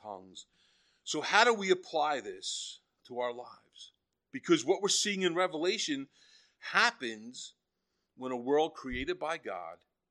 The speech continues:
for the glory of God forgets God. So how can we, just you and I as individuals, what can we do? How can we apply this to our lives? Well, first,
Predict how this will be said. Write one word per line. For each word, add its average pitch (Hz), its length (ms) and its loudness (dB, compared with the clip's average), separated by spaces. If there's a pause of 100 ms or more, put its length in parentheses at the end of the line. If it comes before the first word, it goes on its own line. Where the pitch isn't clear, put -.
(420)
for 120 200 -6
the 110 80 -6
glory 147 460 0
of 92 180 -10
God 82 300 -12 (300)
forgets 113 380 -10
God. - 160 -18 (1800)
So 139 180 -6
how 196 280 -2
can 151 300 -8
we, 127 340 -4 (760)
just - 260 -10
you 185 160 -6
and 175 80 -4
I 113 220 -2
as 95 140 -10
individuals, 175 760 -4 (1200)
what 170 180 -4
can 190 140 -10
we 156 120 -12
do? 117 200 -8
How 123 140 -8
can 151 180 -14
we 131 100 -8
apply 117 340 -6
this 101 180 -14
to 101 100 -18
our 98 120 -14
lives? 90 360 -20
Well, 107 120 -10
first, 143 420 -4